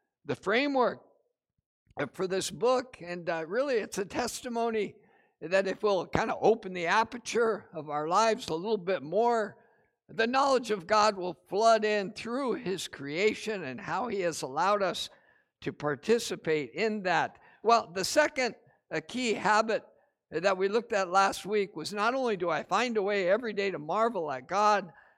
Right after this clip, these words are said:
uh, but this second habit is kinda anchored in this truth. Uh, Jesus said, "No one has ever seen God, but the one and only Son who is himself God," speaking of himself, "and is in closest relationship with the Father, has made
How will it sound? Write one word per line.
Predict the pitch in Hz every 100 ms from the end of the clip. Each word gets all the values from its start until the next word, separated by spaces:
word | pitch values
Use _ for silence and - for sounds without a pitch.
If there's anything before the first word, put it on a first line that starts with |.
| -
uh, | 147
but | 165 196
this | 247 233
second | - 277 277 240
habit | 226 208 214 208 190
is | 156
kinda | - 214 240 170
anchored | 202 277 277 233
in | 190 156
this | 143 -
truth. | - 277 269 233 - _ _ _ _ _
Uh, | 180
Jesus | 175 247 277 269 208
said, | - 190 190
"No | 247 302
one | 277
has | 226 220
ever | 240 247 185
seen | - 269 302 302
God, | 254 156 151 143 240 - _ _ _
but | 185 180
the | 190
one | 202 247
and | 247 208
only | 226 196
Son | - - 226 247
who | 156 160 156
is | 196 285 294 -
himself | 147 139 - 214 208 -
God," | 208 262 226 226
speaking | - 190 190 202 196
of | 160
himself, | 135 135 - 202 214 190 - _ _ _ _
"and | 151 208
is | 262 294 277
in | 214 180
closest | - 226 247 - 190 -
relationship | 156 165 202 - 226 175 - 185 -
with | 143
the | -
Father, | - 196 202 185
has | 156 170 240 240 -
made | 196 202 214 220